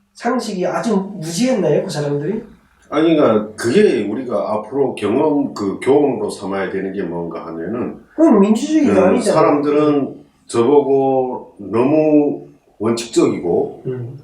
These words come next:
Speaker 2: 너무 기준이 높다고 저보고 자꾸 해, 그걸 누가 따라가냐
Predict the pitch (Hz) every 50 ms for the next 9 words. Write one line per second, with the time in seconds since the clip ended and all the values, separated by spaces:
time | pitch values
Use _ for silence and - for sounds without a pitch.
0 | _ _ _ - - 110 120 147 151 151 147 120 107 101 127 123 117 104 92 90
1 | 85 87 - 110 107 92 92 - - 90 85 90 90 85 82 82 80 80 80 -
2 | - - - 87 85 82 78 - - - 117 104 - - 110 113 117 107 110 113
3 | 117 107 104 98 - - - - - - 85 82 80 -